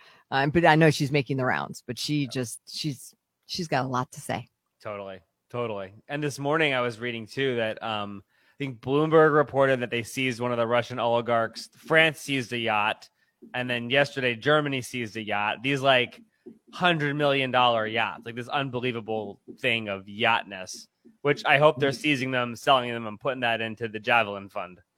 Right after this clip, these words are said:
Speaker 1: Yeah, putting the squeeze.
Speaker 2: Yep, yep. It's wild.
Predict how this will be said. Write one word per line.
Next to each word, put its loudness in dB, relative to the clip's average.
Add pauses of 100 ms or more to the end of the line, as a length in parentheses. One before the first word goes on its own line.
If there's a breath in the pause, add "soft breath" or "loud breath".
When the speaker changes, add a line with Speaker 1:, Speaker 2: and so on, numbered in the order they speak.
(580)
Speaker 1:
Yeah, -6 (240)
putting 4
the 4
squeeze. 4 (240)
Speaker 2:
Yep, 0 (340)
yep. 2 (220)
It's -16
wild. 0